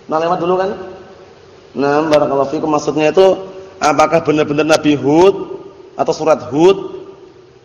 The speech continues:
Paham ya? Wallahu alam ya. Ar-rajih nanti antum lihat sendiri. Itu maksudnya, nah, surat Hud, kemudian juga, nah, barakallahu fikum, surat-surat yang lainnya. Nah, nanti dilihat lagi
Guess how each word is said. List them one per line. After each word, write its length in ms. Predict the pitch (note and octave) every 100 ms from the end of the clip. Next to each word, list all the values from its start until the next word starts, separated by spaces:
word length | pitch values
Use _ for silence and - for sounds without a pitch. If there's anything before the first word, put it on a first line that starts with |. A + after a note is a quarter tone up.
| _ _ _ _ _ _ _ _ -
Paham 160 | C#3+
ya? 160 | D3 A#2 A2+
Wallahu 180 | C#3+
alam 160 | D3+ F3+
ya. 200 | D#3 E3+ A3 - - -
Ar-rajih 460 | C#3+ D3+ D#3+ D#3+ F#3
nanti 340 | D#3+ F3 F3+
antum 160 | D#3 D#3+
lihat 160 | D#3 C#3+
sendiri. 460 | C#3 C3+ F3+ G#3+ - - -
Itu 160 | C#3
maksudnya, 600 | F3 E3+ E3 D3 G3 G3+ G3 - - -
nah, 160 | D#3 D#3+ E3+
surat 260 | F3 E3 B2+
Hud, 300 | A#2+ F3 G3+
kemudian 420 | F#3 E3+ D#3+ E3 F3
juga, 560 | D3 C#3 E3+ F#3 F#3+ - - -
nah, 240 | C3+ D3 D3+
barakallahu 480 | D#3 D#3 D3+ C#3+ C#3+
fikum, 340 | D#3+ F3 F3+ F#3 F3+ - - -
surat-surat 480 | D#3+ D#3 D3 D3+
yang 160 | C#3 C#3
lainnya. 400 | C3+ C3 A#2 F#2+ - - - B2+
Nah, 180 | C3+ B2+
nanti 400 | B2+ B2 D3 C3+
dilihat 320 | C3+ B2+ A#2+
lagi 460 | B2 C3 D3+ D#3+